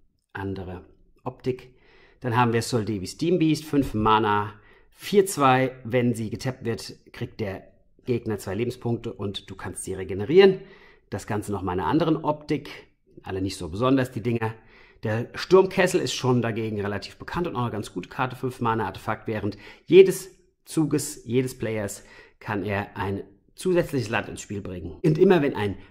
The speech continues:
Land für Mana getappt wird, kommt das Land auf die Hand zurück. Dann haben wir Ursas Engine, fünf Mana, Trampelschaden eins fünf, du tappst drei, es kriegt Banding, du tappst drei, alle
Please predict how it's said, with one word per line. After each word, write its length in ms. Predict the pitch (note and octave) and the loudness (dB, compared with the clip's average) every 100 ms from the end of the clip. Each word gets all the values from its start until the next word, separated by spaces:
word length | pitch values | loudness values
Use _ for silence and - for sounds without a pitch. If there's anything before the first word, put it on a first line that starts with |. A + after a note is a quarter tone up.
| - - | -20 -8
Land 320 | A2+ A#2+ A#2+ | 0 0 0
für 120 | B2 | -2
Mana 280 | G#2 F#2+ F2 | 0 0 -4
getappt 460 | D#2+ - B2 - | -8 -10 -10 -10
wird, 200 | G#2+ F#2 - - _ - | -10 -10 -16 -20 _ -12
kommt 400 | G#2 F#2 - - | -10 -10 -12 -10
das 160 | A#2+ | -10
Land 260 | - E2 E2 | -8 -10 -10
auf 100 | - | -6
die 140 | - | -2
Hand 200 | A#2 F3+ | 2 2
zurück. 320 | F3+ D3+ A#2 - - _ _ - - _ _ _ _ _ | 2 0 0 -4 -16 _ _ -20 -20 _ _ _ _ _
Dann 180 | C#3 C3 | -2 2
haben 140 | C3 | 2
wir 240 | A#2+ A#2 - | 2 0 0
Ursas 440 | C3 B2 G2+ G2 | 0 0 -2 -4
Engine, 480 | - D#3+ F#3+ G3+ G3 | -2 4 8 8 8
fünf 300 | - F3+ F3 | 2 0 2
Mana, 320 | D3+ B2+ B2+ | 4 6 6
Trampelschaden 680 | B2 - C3 B2+ B2+ A#2 A2+ | 2 0 0 0 -2 0 0
eins 260 | A2 G#2+ - | -2 -4 -2
fünf, 320 | E3 F3 - | 2 2 0
du 100 | B2+ | -6
tappst 360 | B2+ A#2 - | -6 -8 -6
drei, 240 | A#2 A#2+ B2+ | -2 0 0
es 140 | C3 | -2
kriegt 180 | - - | -12 -6
Banding, 460 | C#3+ D3 D#3 D3 C3 | 0 4 4 4 0
du 60 | |
tappst 360 | G2+ A#2 - - | -6 -10 -10 -6
drei, 320 | G#2 A2 - | -4 -4 -2
alle 280 | A2+ A#2 | 0 0